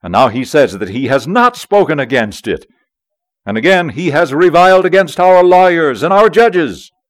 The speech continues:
And it came to pass that the lawyers put it into their hearts that they should remember these things against him.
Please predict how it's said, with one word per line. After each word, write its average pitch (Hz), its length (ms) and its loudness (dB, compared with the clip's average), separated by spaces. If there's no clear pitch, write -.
And - 140 -10
it 104 80 -18
came 143 280 -6
to 139 100 -8
pass 127 420 -6
that 101 160 -2
the 85 100 -2
lawyers 131 520 0
put 156 260 -4
it 156 100 -4
into 170 280 -6
their 175 220 -2
hearts 139 520 -4
that 80 200 -12
they 139 200 0
should 143 240 -8
remember 127 760 -4
these 147 440 -10
things 151 680 -10
against 127 540 -2
him. 80 500 -10